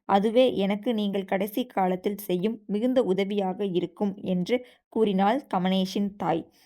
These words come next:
"எனக்கும் ஆசையாகத்தான் உள்ளது அம்மா. ஆனால் அவன் இன்னும் எத்தனை நாட்கள் இருப்பான் என்று எனக்கே தெரியாதே" என்று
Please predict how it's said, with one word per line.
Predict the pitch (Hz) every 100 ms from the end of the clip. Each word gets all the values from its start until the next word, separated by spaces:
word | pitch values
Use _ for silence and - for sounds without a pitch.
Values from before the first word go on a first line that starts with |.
| _ _
"எனக்கும் | - 226 247 302 277
ஆசையாகத்தான் | 190 202 208 220 214 208 214 214
உள்ளது | 196 180 180 190
அம்மா. | 185 170 185 180 _ _ _
ஆனால் | 196 208 214 220 -
அவன் | 190 196 190
இன்னும் | 196 220 247 185
எத்தனை | 196 247 240 226
நாட்கள் | 208 202 220 233
இருப்பான் | 185 196 202 226 214
என்று | 196 190 220 180
எனக்கே | 185 190 240 247
தெரியாதே" | 240 185 190 185 180 202 233 202
என்று | 175 175 208